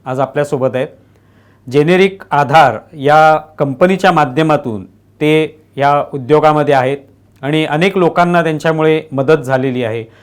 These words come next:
अनेक नवे उद्योजक त्याच्यामुळे, अ, त्याकडून प्रेरणा घेऊन पुढे आलेले आहेत आणि अनेक नामवंतांकडून त्यांना या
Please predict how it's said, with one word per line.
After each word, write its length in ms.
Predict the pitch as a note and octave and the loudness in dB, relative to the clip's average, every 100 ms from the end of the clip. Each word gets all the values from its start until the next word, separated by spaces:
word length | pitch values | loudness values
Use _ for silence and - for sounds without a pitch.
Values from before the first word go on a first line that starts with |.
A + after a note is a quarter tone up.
| _ - | _ -8
अनेक 280 | C#3 D3 | -4 -4
नवे 280 | D3 C#3+ D3+ | -4 -2 0
उद्योजक 480 | D3 C3 C#3 E3+ E3+ | 0 -2 0 2 0
त्याच्यामुळे, 640 | F3 D3 D3+ D3 D3 D3 D3 - _ _ | -2 -2 -2 0 0 -2 -4 -18 _ _
अ, 140 | C3 | -6
त्याकडून 460 | C3 C#3+ D#3+ D3+ D#3 | -2 -2 0 -2 -4
प्रेरणा 420 | - D3 C#3+ F3+ | -2 0 2 2
घेऊन 320 | F3 D#3+ E3 E3 | 2 2 0 -4
पुढे 320 | - D#3+ D3 | -8 0 2
आलेले 320 | C3+ B2+ A#2 | 2 0 -2
आहेत 260 | G#2 G#2 G#2 _ _ _ _ _ _ - | -4 -8 -14 _ _ _ _ _ _ -4
आणि 180 | D#3+ | -2
अनेक 300 | F#3+ D#3+ G#3 | 0 0 0
नामवंतांकडून 1000 | G#3+ C#3+ D3 G#3 G#3+ G#3 G#3 G#3 G3+ G#3 | 0 0 4 4 4 4 4 4 2 0
त्यांना 400 | G#3 F#3 E3+ F3+ - | 2 2 4 2 0
या 300 | C#3+ D#3 E3 | 0 4 4